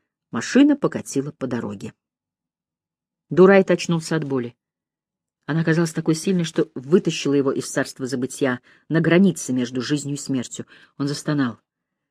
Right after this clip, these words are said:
Первое, что Дурайт ощутил, придя в чувство, это запах собственной горящей плоти, и только потом жуткая боль охватила все тело.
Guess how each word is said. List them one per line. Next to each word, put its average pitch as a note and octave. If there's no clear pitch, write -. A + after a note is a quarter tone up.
Первое, E3
что D#3+
Дурайт D#3+
ощутил, D#3+
придя D3+
в -
чувство, E3
это D3+
запах D#3+
собственной D#3+
горящей D3
плоти, D#3
и D#3
только E3
потом E3+
жуткая F#3+
боль E3
охватила D#3+
все D#3+
тело. C#3